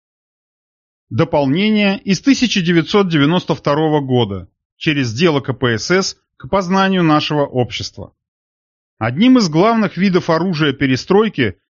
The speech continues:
была идея исторической вины – государства, партии, народа.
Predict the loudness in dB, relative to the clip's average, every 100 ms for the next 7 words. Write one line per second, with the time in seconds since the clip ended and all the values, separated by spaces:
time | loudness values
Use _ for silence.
0 | -2 0 2 0 -2 0 2 4 2 0
1 | -2 -2 -2 -4 -4 0 2 4 4 2
2 | -2 _ -6 -4 -2 0 0 0 -4 -4
3 | -4 -2 0 0 -2 -4 -4 -4 -4 -2
4 | 0 -2 -4 -8